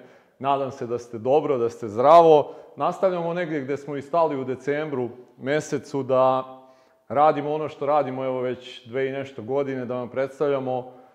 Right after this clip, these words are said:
sjajne ljude koji su uspeli da, da naprave raznorazne rezultate, uglavnom su oni zaista vrhunski.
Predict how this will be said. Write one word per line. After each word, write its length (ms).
sjajne 560
ljude 720
koji 220
su 360
uspeli 460
da, 180
da 220
naprave 520
raznorazne 840
rezultate, 680
uglavnom 400
su 180
oni 280
zaista 580
vrhunski. 840